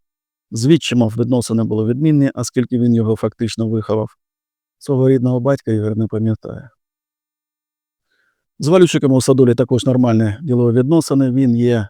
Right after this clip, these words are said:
своєрідним старшим серед них, і йому делеговано вирішення від їх імені будь-яких питань.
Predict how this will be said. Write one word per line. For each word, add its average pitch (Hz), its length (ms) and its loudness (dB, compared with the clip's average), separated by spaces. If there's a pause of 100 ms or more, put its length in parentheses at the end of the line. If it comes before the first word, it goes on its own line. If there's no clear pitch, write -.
(120)
своєрідним 131 640 -2
старшим 127 540 -4
серед 104 300 -6
них, 143 260 -4 (720)
і 135 80 -2
йому 143 200 4
делеговано 131 600 4
вирішення 120 480 0
від 117 160 -2
їх 120 160 -4
імені 127 400 0 (160)
будь-яких 131 500 -4
питань. 98 380 -10